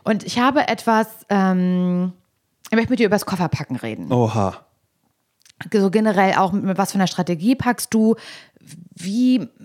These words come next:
Speaker 1: sortierst du die Sachen da ein? Weil ich habe mir Packing Cubes gekauft.
Speaker 2: Mhm, ich hab sie
Speaker 1: Und
Speaker 2: schon gesehen,
Speaker 1: die
Speaker 2: ja.
Speaker 1: haben für viel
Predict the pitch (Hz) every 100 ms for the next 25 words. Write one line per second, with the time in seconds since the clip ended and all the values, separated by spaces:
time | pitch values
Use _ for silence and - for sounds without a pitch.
0 | - _ - 190 214 208 233 190 196 190
1 | 180 190 165 - 180 226 285 427 466 -
2 | - - - - 143 196 285 320 233 277
3 | 311 - 269 254 233 226 226 220 226 226
4 | _ _ - 247 262 233 185 - - 185
5 | - - 170 - 147 135 226 370 120 123
6 | 135 151 127 139 131 214 135 120 113 -
7 | 101 160 247 220 208 196 - 156 139 -
8 | - - 508 403 156 143 147